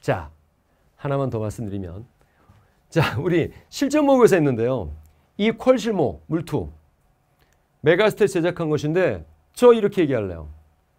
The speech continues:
현수능과 가장 가깝습니다. 하지만 실전 모의고사가 먼저가 아니고 역시 이것 이전에 기출 엔제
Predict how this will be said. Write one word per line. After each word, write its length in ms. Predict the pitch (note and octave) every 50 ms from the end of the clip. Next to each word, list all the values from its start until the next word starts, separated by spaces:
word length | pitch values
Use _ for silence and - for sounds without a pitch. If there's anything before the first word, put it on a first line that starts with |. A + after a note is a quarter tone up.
| _ _ _ _ _
현수능과 800 | - - A#3+ C4 C4 C4+ C4 - - A#3 G#3+ G#3 G#3+ G#3+ A3 -
가장 480 | - - - F#3 D#3 B3 B3+ A#3+ G#3+ -
가깝습니다. 720 | - C#3+ C#3 - B2 - - C#3+ A2+ G2+ F2 E2+ E2+ D#2+ _ _ _ _ _ _ _ _ _ _ _ _
하지만 440 | - E3+ D#3 D#3 C#3+ A#2 F#2+ D2+ D2 D2+ - - _ _ _ _ _ _ _ _ _ _ _
실전 440 | - - - A3+ - - A#3+ A3+ G#3+
모의고사가 460 | G#3 G3+ F#3+ F#3 F3+ F3+ F#3+ G3 F#3+
먼저가 400 | D#3 B2+ B2+ C3+ D3 G3 D3+ D#3
아니고 400 | C#3 D#3+ E3 G3+ F3 A#2+ - - -
역시 640 | D#3 C3 F3+ F3+ - - - - A#3 A3+ A#3 A3+ A3+ - _ _ -
이것 280 | - D#3 D3+ F3+ F#3 F#3 -
이전에 600 | D#3 D3+ C3 D3+ C3+ A2 A2 C3 C#3+ B2+ G#2+ F#2 _ _ _ _ _ _ _ _ _ _ _ _ _ _ _ _ _ _ _ _
기출 400 | - - - - - - - -
엔제 400 | B2+ A#2 A#2+ G#2+ B2+ A#2 G2+